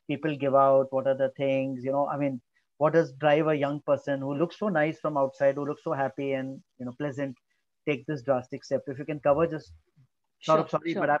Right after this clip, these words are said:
Speaker 1: not taking a super chat, I wanted, because that's important, because I assuming there are a lot of young people on this, uh, uh, listening to us. Yeah.
Speaker 2: So,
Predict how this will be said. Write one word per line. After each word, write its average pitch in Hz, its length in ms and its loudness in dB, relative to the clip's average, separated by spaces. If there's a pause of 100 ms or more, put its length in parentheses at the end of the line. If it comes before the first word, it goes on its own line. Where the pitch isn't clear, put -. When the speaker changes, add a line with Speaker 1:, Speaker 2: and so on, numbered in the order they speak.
Speaker 1:
not 165 100 -10
taking 175 140 0
a 175 40 0
super 165 220 0
chat, 156 180 0
I 147 140 0
wanted, 139 240 -4
because 156 200 0
that's 165 160 4
important, 175 420 4
because 175 220 4 (420)
I 151 80 6
assuming 180 420 6
there 160 120 4
are 156 60 0
a 147 80 8
lot 151 60 6
of 135 80 -2
young 143 220 2
people 143 420 -4
on 131 200 -6
this, 123 180 -6 (160)
uh, 117 140 -4
uh, 120 280 -10 (340)
listening 135 300 -10
to 117 100 -10
us. - 180 -14
Yeah. 120 100 -12 (600)
Speaker 2:
So, 294 300 -2